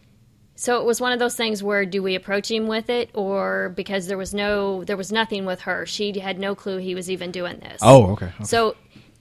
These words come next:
Speaker 1: that was the bad part of it. I was choosing someone who was married, so there was a guy cheating.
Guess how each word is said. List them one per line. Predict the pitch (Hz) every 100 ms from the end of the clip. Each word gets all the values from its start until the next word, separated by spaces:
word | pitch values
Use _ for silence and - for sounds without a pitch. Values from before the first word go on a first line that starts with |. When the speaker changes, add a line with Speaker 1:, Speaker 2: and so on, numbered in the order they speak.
| _
Speaker 1:
that | 208 240
was | 226 214
the | 208
bad | 190 180 180
part | 175 -
of | -
it. | - - - - - - - - - - - -
I | 202
was | 196 -
choosing | 240 226 214 202
someone | 208 196 190
who | 185
was | 185 180
married, | 202 196 180 - -
so | 214
there | 196 202
was | 202
a | 190
guy | 196 180
cheating. | 175 196 175 - 175